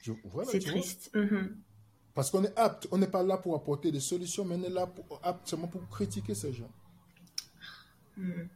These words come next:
Speaker 1: Et la cinquième raison, c'est que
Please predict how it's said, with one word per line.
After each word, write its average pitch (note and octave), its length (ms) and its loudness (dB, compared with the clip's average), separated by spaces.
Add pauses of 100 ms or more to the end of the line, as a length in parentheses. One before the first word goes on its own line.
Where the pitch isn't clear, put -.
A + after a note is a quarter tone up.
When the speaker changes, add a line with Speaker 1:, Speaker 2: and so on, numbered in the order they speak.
(300)
Speaker 1:
Et C#3+ 80 2
la D3+ 120 4
cinquième G3+ 720 2 (1040)
raison, D3 500 -2
c'est B2+ 220 -4
que F#3+ 400 -4